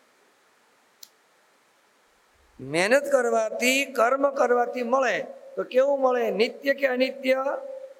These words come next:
એ તો ખબર નથી ને. નક્કી બધાને ખબર છે? હા, બોલે છે અનિત્ય,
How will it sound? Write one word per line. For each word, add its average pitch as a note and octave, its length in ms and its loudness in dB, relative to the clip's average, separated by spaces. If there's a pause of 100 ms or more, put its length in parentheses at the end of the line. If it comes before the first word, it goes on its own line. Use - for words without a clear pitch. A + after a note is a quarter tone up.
(580)
એ G#3+ 100 4
તો A3 120 0
ખબર A#3+ 280 2
નથી B3 240 -2
ને. F#3 220 -4 (2500)
નક્કી A#3 420 -2
બધાને B3 300 2
ખબર B3+ 220 2
છે? G3 180 -6 (1600)
હા, G3 380 -2 (560)
બોલે B3 300 2
છે B3+ 240 2
અનિત્ય, B3 680 0